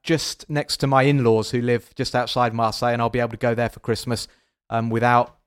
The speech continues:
worrying about train strikes and getting back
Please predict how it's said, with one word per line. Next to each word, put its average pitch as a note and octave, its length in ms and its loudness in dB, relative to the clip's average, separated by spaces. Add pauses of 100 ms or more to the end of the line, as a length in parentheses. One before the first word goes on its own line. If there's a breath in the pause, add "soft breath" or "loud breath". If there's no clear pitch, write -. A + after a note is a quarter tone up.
(160)
worrying A#2+ 320 2
about A#2 260 -2
train A#2+ 240 -2
strikes - 560 -4 (120)
and A#2+ 120 -8
getting A#2+ 180 -8
back B2+ 220 -10